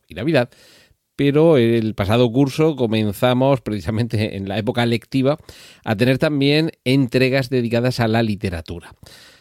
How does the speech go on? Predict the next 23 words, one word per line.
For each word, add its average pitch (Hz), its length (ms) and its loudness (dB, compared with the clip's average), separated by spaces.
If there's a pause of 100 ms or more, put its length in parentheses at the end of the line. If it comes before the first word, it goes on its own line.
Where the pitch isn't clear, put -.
(120)
Pero 82 400 -4
bueno, 120 320 -2
estamos 92 260 -8
en 95 80 -4
vacaciones 156 840 0
y 127 120 -4
durante 127 560 0
esta 120 300 -2
semana 135 380 0
y 110 60 2
la 135 180 0
que 131 140 -2
viene, 135 300 2
por 135 200 0
lo 135 120 0
menos, 131 500 2
lo 107 280 -10
que 107 40 -4
vamos 101 180 -2
a 98 40 -2
hacer 92 160 -2
es 90 120 -8
hablar 95 340 -6